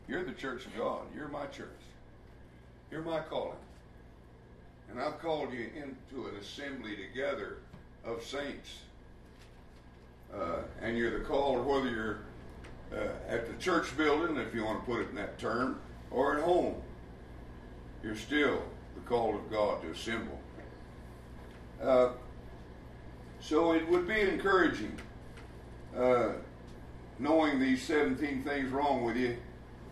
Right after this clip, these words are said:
and the fact that you're sanctified. But you still have a right to be in the presence of God, even though you got these seventeen problems.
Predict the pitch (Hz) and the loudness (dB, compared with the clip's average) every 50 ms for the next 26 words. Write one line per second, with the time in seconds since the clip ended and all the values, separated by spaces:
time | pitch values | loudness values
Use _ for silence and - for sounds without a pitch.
0 | - - - - - - 95 104 107 104 107 123 123 123 120 - 113 104 - - | -14 -14 -14 -12 -10 -6 -6 -4 -4 0 4 6 6 6 6 2 -2 -4 -4 -4
1 | 110 107 107 - 131 135 131 123 - - - - 101 92 87 87 - - - - | -4 -4 -4 -2 -2 0 0 -2 -2 -4 -8 -6 -4 -2 -2 -2 -4 -6 -8 -10
2 | - - - - - - - - - - - - - - - - - - - - | -10 -12 -12 -14 -14 -14 -14 -14 -14 -14 -14 -14 -14 -14 -14 -14 -14 -14 -14 -14
3 | - - - - - - - - - - - - - - - - - - - - | -14 -14 -14 -14 -14 -14 -14 -14 -14 -14 -14 -14 -14 -14 -14 -14 -14 -14 -14 -14
4 | - - - - - - - - - - - - - - - - - - - - | -14 -14 -14 -14 -14 -14 -14 -14 -16 -16 -14 -14 -14 -14 -12 -12 -8 2 10 10
5 | - - - 190 190 185 - - 220 233 226 220 208 202 180 170 160 147 139 147 | 10 10 10 6 4 2 4 8 10 12 12 12 12 12 12 12 12 12 12 12
6 | 165 185 185 175 170 - - 156 127 - 165 185 185 180 175 - 151 147 135 123 | 12 12 12 12 10 6 4 -2 2 2 4 4 4 4 4 2 2 2 2 0
7 | 120 - 185 165 160 156 143 147 151 - - 147 139 127 131 147 147 139 127 - | 0 2 4 6 6 6 6 4 0 -2 -2 -4 -2 0 6 12 12 12 12 12
8 | - - - - - - - - - - - - - - - - - - 294 - | 12 8 6 0 -4 -8 -10 -10 -10 -10 -10 -10 -10 -10 -8 -4 2 4 4 4
9 | - 170 175 185 185 180 175 165 165 160 160 165 170 165 165 160 160 156 - - | 4 4 4 6 8 8 8 6 6 4 6 8 8 8 8 6 2 0 2 8
10 | 165 156 156 156 151 - 170 165 156 143 131 - 147 156 - 117 117 - - - | 10 10 10 10 6 6 6 6 6 6 6 10 12 12 12 12 10 2 -2 -4
11 | - | -6